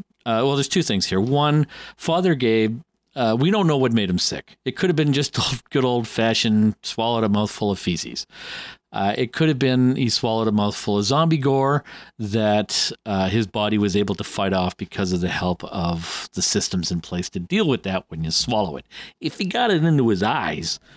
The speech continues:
that kinda goes into your bloodstream as well. If he had cuts on his hand and he got it in there, that could work too, even though blood flows out of your body, uh,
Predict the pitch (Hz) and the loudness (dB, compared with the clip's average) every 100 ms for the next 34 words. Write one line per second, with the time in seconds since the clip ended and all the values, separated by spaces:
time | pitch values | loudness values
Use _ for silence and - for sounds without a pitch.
0 | - _ _ - 170 180 202 185 139 143 | -20 _ _ -4 -4 -2 0 0 2 2
1 | 127 131 127 110 101 101 101 87 - 95 | 2 4 4 4 2 0 -2 -4 -2 0
2 | 90 80 95 95 67 _ _ _ _ 107 | 0 -2 -2 -4 -6 _ _ _ _ -6
3 | - 127 107 117 - 131 123 - 127 117 | -2 0 0 -2 -4 -4 -4 0 2 2
4 | - 110 110 113 104 98 185 196 196 - | 0 0 2 2 2 2 2 0 2 2
5 | 92 98 101 98 98 - 92 101 98 - | 2 2 2 2 0 -2 -2 -2 -2 -2
6 | 113 117 113 95 92 92 - 95 98 95 | 2 4 2 2 -2 -4 -4 -4 -4 -6
7 | - - - _ _ - - 208 104 - | -14 -18 -20 _ _ -8 -2 0 0 -2
8 | 113 117 120 110 110 113 113 110 _ _ | 0 2 2 2 0 2 2 0 _ _
9 | _ _ - 101 95 92 90 85 95 87 | _ _ -10 -6 -4 -4 -6 -8 -8 -10